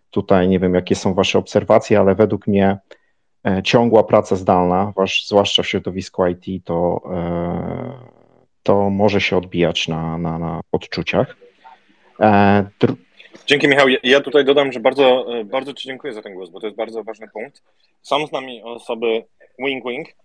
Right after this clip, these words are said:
Speaker 2: które od wielu, wielu lat pracują, e, zdalnie i myślę, że mogą podzielić się swoim doświadczeniem. E, ja mogę dodać, że w pandemii, w, e, z,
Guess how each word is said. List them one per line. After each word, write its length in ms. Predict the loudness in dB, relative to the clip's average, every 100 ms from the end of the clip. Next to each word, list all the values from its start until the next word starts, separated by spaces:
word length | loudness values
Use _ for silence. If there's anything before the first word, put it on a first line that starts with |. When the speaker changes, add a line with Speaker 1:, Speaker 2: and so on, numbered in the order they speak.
| _ _
Speaker 2:
które 400 | -12 -6 -4 -4
od 160 | -6 -10 -12 -8
wielu, 220 | -8 -6
wielu 220 | -8 -4
lat 200 | -4 -6
pracują, 480 | -10 -10 -8 -8 -6
e, 840 | -8 -12 -10 -8 -6 -4 -4 -6
zdalnie 640 | -6 0 2 2 -2 -4 -6 -10
i 380 | -10 -6 -4 -2 -4 -6
myślę, 260 | -6 -8 -6
że 80 | -2
mogą 220 | -2 -2
podzielić 480 | -4 -4 -4 -4 -6
się 300 | -2 0 -2
swoim 300 | -2 -2 -2
doświadczeniem. 580 | -4 -4 -4 -2 0 -2 -8 -20 _ _ -20 -8 -2
E, 380 | 2 2 2 -2 -4 -4
ja 180 | 4 6
mogę 180 | 6 4
dodać, 240 | 4 2
że 180 | 2 -4
w 60 | 0
pandemii, 680 | 0 0 -2 -2 -2 -2 -4 -12 -14
w, 40 |
e, 60 | -10 -6 -4 -4 -6 -8 -16 -18
z, 280 | -18 -16